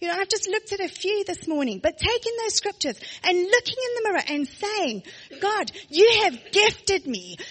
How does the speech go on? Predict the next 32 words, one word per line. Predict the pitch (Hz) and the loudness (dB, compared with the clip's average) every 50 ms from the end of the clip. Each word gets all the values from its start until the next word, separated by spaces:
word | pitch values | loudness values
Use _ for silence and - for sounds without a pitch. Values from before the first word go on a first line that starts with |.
| - | -2
You | - 359 427 | 2 2 2
have | 453 494 508 494 - | 4 2 0 -2 -2
put | - - 508 508 508 | -2 0 0 0 0
things | - 539 523 494 453 - | 0 0 2 2 2 0
in | 392 - - - - 453 494 494 508 480 | -2 -4 -2 -4 -2 -2 0 -2 -2 -2
me | 427 339 277 | 0 -2 -2
to | - - 320 226 | 0 -2 -4 -2
bless | - 349 370 427 381 - - - | -2 0 0 0 0 -2 -4 -4
other | 370 370 359 359 | -4 -2 -2 -2
people. | - - 359 339 349 - - 240 180 180 180 - - - - - - | -4 -2 -2 -2 -4 -4 -4 -8 -8 -8 -10 -10 -10 -12 -14 -10 -2
You | - 349 427 | 2 4 4
have | 403 440 508 508 - | 4 4 0 -2 0
put | - 508 508 508 523 | 2 2 2 2 0
things | 523 508 508 466 - - - | -4 -2 -2 -4 -4 -6 -6
in | 392 480 508 508 494 440 349 | -4 -2 -2 0 0 2 2
me | 247 | 2
that | 196 320 349 | 4 2 2
is | 381 403 - | 2 0 0
gonna | - 466 440 453 403 | 0 -2 0 0 0
change | 440 - - - 466 508 554 539 466 320 - - | 2 2 2 2 0 -2 -4 -2 0 0 0 0
this | 359 349 - | -2 -8 -8
place | - - 392 427 440 392 - - | -6 -2 -2 -2 -2 -2 -4 -6
where | 339 311 311 | -4 -2 -2
I | 302 285 | -2 -2
live, | 277 277 349 359 269 202 180 165 - - - _ _ _ _ _ _ _ _ - - - | 0 0 0 -2 -2 -4 -12 -20 -20 -20 -20 _ _ _ _ _ _ _ _ -12 -4 -2
that's | 403 415 403 - | -2 -2 0 0
gonna | 466 453 427 427 440 440 466 508 539 | 0 2 2 0 0 -2 -4 -4 -2
impact | - - 427 440 - - | -2 -2 -2 -2 -2 -2
my | 359 359 349 | -2 -2 -2
family, | - - 392 415 403 339 247 196 | -2 -2 -2 0 0 0 0 2
that's | 254 294 - | 0 0 2
gonna | - 453 440 | 0 0 0